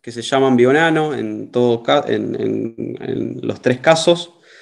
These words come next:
eh, que tienen diferenciales, eh, por ejemplo, el, el algoritmo facial que detecta,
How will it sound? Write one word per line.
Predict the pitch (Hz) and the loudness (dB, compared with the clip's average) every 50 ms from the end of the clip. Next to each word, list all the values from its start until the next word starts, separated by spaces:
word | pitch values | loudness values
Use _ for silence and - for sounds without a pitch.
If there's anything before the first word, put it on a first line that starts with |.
| - - - - - - - _ _ | -20 -20 -20 -20 -20 -20 -20 _ _
eh, | - - 113 113 110 110 107 107 107 107 107 - | -2 2 4 6 6 6 6 6 4 2 2 2
que | 127 127 123 123 | 2 2 4 4
tienen | 160 165 160 147 | 4 6 6 6
diferenciales, | 143 139 135 135 135 135 131 - 170 170 160 151 135 120 120 113 107 - - - - | 6 6 4 4 2 2 2 2 4 6 6 6 4 4 0 -2 -4 -8 -14 -12 -8
eh, | 113 110 110 107 | -6 -6 -4 -2
por | - 113 110 | -2 0 0
ejemplo, | 113 - 131 127 127 123 123 120 120 117 113 113 110 110 110 110 | 0 2 2 2 4 6 6 6 6 6 6 6 6 6 4 4
el, | 110 110 107 107 104 104 - - - - - | 2 0 -2 -4 -6 -8 -8 -10 -10 -12 -6
el | - 113 | -2 2
algoritmo | 113 113 113 117 123 131 131 127 | 4 4 6 6 6 6 4 4
facial | 127 - 127 127 - 151 151 151 151 147 143 135 127 123 120 117 113 113 - | 2 0 -2 0 2 4 6 6 8 8 6 6 4 4 2 0 -2 -4 -4
que | 117 113 113 113 | -4 -4 -2 -4
detecta, | 110 113 110 - 120 120 - 117 110 110 110 110 113 113 113 - - | -4 -4 -4 -6 -4 -2 0 2 2 4 2 2 0 -2 -4 -6 -10